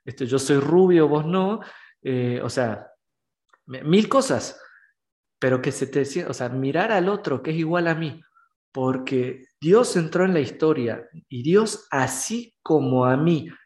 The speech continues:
lo llama también para que se arrepienta de sus pecados,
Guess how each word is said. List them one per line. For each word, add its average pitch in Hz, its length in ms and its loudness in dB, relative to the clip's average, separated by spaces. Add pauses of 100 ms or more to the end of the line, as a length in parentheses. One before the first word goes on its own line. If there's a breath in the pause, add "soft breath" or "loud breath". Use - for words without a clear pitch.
(120 loud breath)
lo 123 200 0
llama 185 480 0
también 135 580 -6 (160)
para 113 400 0
que 113 240 -4
se 120 160 -4
arrepienta 120 560 0
de 170 60 -6
sus 156 180 -8
pecados, 117 600 -2